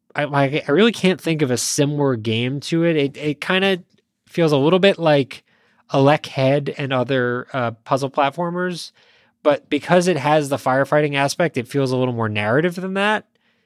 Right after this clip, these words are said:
'cause you are getting, like, radio calls and, and stuff like that. And I just like the pixel graphics. They're, like, simple, but very clean. They kinda remind me of, um, Celeste, uh,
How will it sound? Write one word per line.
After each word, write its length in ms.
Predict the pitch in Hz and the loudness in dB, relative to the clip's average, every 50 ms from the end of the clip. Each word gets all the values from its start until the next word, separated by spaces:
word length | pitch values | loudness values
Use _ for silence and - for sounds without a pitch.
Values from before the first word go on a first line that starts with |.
| _ _ | _ _
'cause 200 | - 135 120 127 | -4 -2 0 2
you 120 | 123 120 | 4 4
are 140 | 131 123 120 | 6 6 4
getting, 320 | 117 120 123 120 120 120 117 | 4 2 2 2 2 0 2
like, 260 | 117 113 110 - - | 2 0 0 0 2
radio 380 | 113 117 120 120 120 117 110 | 2 4 6 6 6 4 2
calls 680 | 107 - - 120 117 113 113 113 110 110 117 113 107 110 | 0 0 0 2 2 4 2 2 2 0 -2 -4 -4 -6
and, 320 | 107 101 101 101 98 101 - - | -8 -8 -8 -10 -12 -14 -14 -14
and 120 | 117 110 | -12 -10
stuff 240 | - - 120 110 - | -8 -6 -6 -6 -4
like 200 | 117 117 107 - | -4 -6 -4 -2
that. 340 | 113 117 113 117 131 - _ _ _ _ _ _ _ _ _ _ _ _ _ _ _ _ | -2 0 0 0 -2 -4 _ _ _ _ _ _ _ _ _ _ _ _ _ _ _ _
And 380 | - 147 143 143 135 135 131 131 | -8 -6 -4 -4 -4 -4 -6 -6
I 120 | 147 151 | -6 -4
just 180 | 156 185 185 - | -4 -4 -2 0
like 160 | 233 220 202 | -2 0 0
the 100 | - 156 | -2 -2
pixel 320 | - 170 160 - - 143 | -2 -2 -2 -2 -2 -2
graphics. 380 | 113 110 104 101 107 101 95 - | 0 0 -2 -2 -4 -8 -8 -6
They're, 180 | - 123 120 123 | -4 -2 0 0
like, 160 | 123 117 - | 0 0 -2
simple, 480 | - - 165 165 151 - 139 123 113 | -4 -2 -2 -4 -4 -2 -2 -2 -2
but 240 | 107 113 117 101 - _ _ _ _ _ | -2 -4 -8 -10 -10 _ _ _ _ _
very 220 | - 139 127 120 110 | -4 -4 -2 -2 -4
clean. 460 | - - - 185 180 175 170 170 156 | -6 -6 -4 -2 0 0 0 -2 -2
They 80 | 127 120 | -4 -4
kinda 200 | - 127 123 113 | -4 -4 -4 -4
remind 300 | 113 113 113 120 117 120 | -4 -4 -4 -6 -6 -8
me 140 | 123 123 | -8 -8
of, 240 | 117 110 101 101 107 | -6 -8 -8 -8 -6
um, 420 | 107 101 98 98 98 95 92 92 - _ _ _ _ _ _ _ _ _ _ _ _ | -4 -4 -4 -6 -8 -14 -16 -18 -20 _ _ _ _ _ _ _ _ _ _ _ _
Celeste, 720 | - - - 135 131 135 151 156 - - - - - - _ _ _ _ _ _ _ _ _ _ _ _ _ 151 | -4 0 2 4 4 4 4 2 -2 -6 -8 -8 -12 -18 _ _ _ _ _ _ _ _ _ _ _ _ _ -10
uh, 800 | 135 127 120 117 117 113 110 107 107 107 107 107 107 107 110 | -6 -4 -4 -4 -2 -2 -2 -2 -2 -2 -2 -2 -2 -4 -4